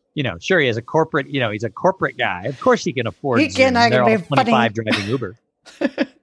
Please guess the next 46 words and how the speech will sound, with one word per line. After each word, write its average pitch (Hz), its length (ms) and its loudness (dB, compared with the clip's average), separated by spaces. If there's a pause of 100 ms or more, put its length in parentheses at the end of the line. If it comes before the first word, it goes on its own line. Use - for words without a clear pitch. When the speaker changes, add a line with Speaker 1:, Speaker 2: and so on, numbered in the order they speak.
(140)
Speaker 1:
And 147 120 -4
so 170 80 2
I 156 60 4
started 175 340 0
doing 196 200 2
it. - 120 -10
We've 151 160 0
had 170 160 4
as 127 120 -4
many 170 300 -2
in 156 100 -8
the 131 80 -4
five 147 280 0
weeks 156 240 -2
we've 135 160 -2
done 139 160 2
it. 160 80 -8
We've 135 120 -8
had 123 160 -2
as 104 140 -6
many 139 460 -2
as 113 160 -2
seventeen 151 720 -4
people 185 420 -2
on 196 140 0
it, 247 160 -4 (480)
as 135 260 2 (100)
few 170 360 4
as, 135 240 0
like, 123 220 0 (280)
nine 135 460 -2
or 110 180 -6
eight, 131 260 -10 (360)
but 151 140 -8
people 196 200 -2
keep - 240 -8
coming 175 240 -2
back 170 280 0
and 139 180 -4
they 139 180 4
stay. - 460 0 (300)
Like, 117 160 -2
Speaker 2:
I 208 40 4
love 185 260 4
Speaker 1:
I've - 20 -
Speaker 2:
it. 185 40 4